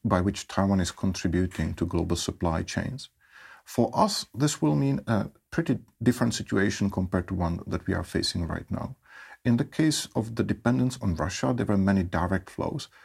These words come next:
With Taiwan, many of our, uh, critical linkages are rather indirect. So, uh, f-, the Taiwanese produce microchips, which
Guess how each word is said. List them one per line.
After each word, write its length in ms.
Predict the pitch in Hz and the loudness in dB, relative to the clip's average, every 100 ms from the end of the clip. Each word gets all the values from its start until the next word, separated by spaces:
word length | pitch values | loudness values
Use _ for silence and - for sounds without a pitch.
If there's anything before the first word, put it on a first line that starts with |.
| - | -4
With 280 | - - - | -4 -4 -8
Taiwan, 500 | - 151 117 104 101 - | -2 0 2 0 0 0
many 240 | 117 139 | 2 2
of 180 | - - - | -2 -10 -2
our, 400 | 110 107 101 104 - - - | 0 2 2 0 -6 -18 -4
uh, 160 | 95 92 | -2 0
critical 460 | - - 120 107 | -2 -2 -2 0
linkages 500 | 98 104 95 101 - | 2 2 0 -2 -2
are 80 | 98 | -2
rather 200 | 95 98 | 0 0
indirect. 580 | 98 87 85 85 - - | 0 0 0 -2 -6 -4
So, 240 | 92 87 - - - - | 0 0 -2 -16 -20 -8
uh, 60 | - | -6
f-, 180 | 78 - _ _ - | -6 -10 _ _ -8
the 160 | 110 101 | -4 -2
Taiwanese 800 | - 127 127 117 113 113 - - | 2 2 4 4 2 0 -2 -4
produce 400 | 95 90 92 - | -2 0 -2 0
microchips, 680 | - 190 - - 127 113 | -2 0 -2 -2 -2 -2
which 160 | 101 - | -4 -6